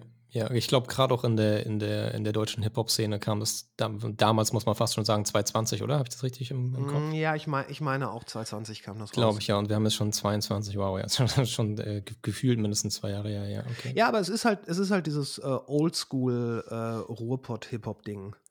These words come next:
Speaker 1: Ja, ja, ja. Der, ähm, ja, ich glaube, f-, also f-, viele auch von, von den, von dem, was heute so in den Charts ist oder f-, von dem, was sonst so gehört wird, ist, glaub ich, ähm,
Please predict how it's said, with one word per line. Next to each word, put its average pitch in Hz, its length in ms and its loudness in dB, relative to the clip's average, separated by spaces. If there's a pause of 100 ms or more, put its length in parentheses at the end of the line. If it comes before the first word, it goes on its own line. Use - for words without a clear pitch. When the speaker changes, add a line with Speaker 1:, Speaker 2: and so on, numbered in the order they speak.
(140)
Speaker 1:
Ja, 107 200 -6 (580)
ja, 110 260 -6
ja. - 140 -8 (680)
Der, 117 420 2
ähm, 110 520 2
ja, 117 160 6
ich 117 160 2
glaube, 123 280 6
f-, - 240 -4
also 120 320 2
f-, - 220 -12
viele 143 420 2
auch 120 200 6
von, 120 420 4
von 113 240 2
den, 110 340 4
von - 400 0
dem, 110 180 4
was - 160 0
heute 113 200 4
so 107 100 2
in 104 80 2
den 104 120 2
Charts 110 320 0
ist 110 120 0
oder 104 200 2
f-, - 240 -6
von 104 200 -2
dem, 101 180 0
was 104 120 0
sonst 104 200 0
so 110 100 0
gehört 107 340 2
wird, 110 180 2
ist, - 160 -2
glaub 107 360 2
ich, - 320 -2
ähm, 104 560 0